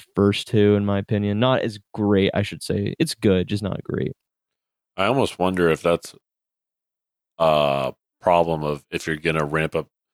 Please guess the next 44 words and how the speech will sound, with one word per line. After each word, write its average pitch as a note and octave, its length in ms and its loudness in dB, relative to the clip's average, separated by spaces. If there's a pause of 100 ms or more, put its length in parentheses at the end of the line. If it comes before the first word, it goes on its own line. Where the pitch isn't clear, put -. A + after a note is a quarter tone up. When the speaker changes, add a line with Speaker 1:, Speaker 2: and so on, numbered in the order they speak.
(380)
Speaker 2:
so F2 240 0
many D#2+ 160 -2
more D2+ 220 -4
kills, E2+ 540 -2 (140)
then, D2+ 240 -4
like, D2 240 -4 (600)
you E2 140 -2
have E2 120 -2
to D#2 80 -8
stretch - 360 -6
your D2 80 -8
budget D2 340 -6
even C#2 200 -10
more C#2 500 -4 (100)
across D#2 480 -6
those. F2+ 360 -2 (1120)
So D#2 300 2
Speaker 1:
Yeah, - 20 -2
Speaker 2:
since F#2 200 -2
Speaker 1:
well, - 40 -2
I - 20 0
Speaker 2:
there's E3 120 0
Speaker 1:
mean, C#3+ 120 -2
Speaker 2:
more, E2+ 260 2
they're D2+ 120 -4
not D2 120 -8
Speaker 1:
for - 80 -12
Speaker 2:
gonna A2 60 -6
look D3 100 0
Speaker 1:
me D3+ 80 -2
Speaker 2:
as F2 80 -6
Speaker 1:
at - 20 -14
Speaker 2:
good. F2 140 -12
Speaker 1:
least. - 340 -20 (580)
Yeah, F#2+ 160 -6
personally, A#2+ 500 -6
I, A#2 220 -2
I C#3 120 -4
look A#2 260 -10
to G#2 80 -20
see, G2 320 -16
like, F2+ 360 -16
all G#2 100 -6
right, F2+ 200 -10